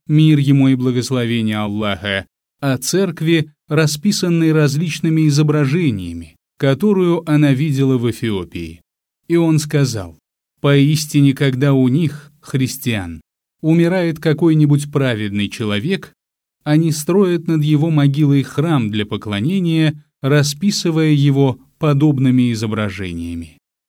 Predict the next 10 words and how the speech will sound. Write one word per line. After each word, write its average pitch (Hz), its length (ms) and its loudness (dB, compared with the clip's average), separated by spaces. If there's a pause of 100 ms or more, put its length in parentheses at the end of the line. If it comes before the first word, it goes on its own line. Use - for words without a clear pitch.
(500)
В 113 120 -8
день 131 220 4
воскресения 131 840 2
такие 127 440 0
люди 127 440 -4 (300)
окажутся 156 680 0
наихудшими 156 840 2
созданиями 120 840 0
перед 107 280 -6
Аллахом». 92 720 -6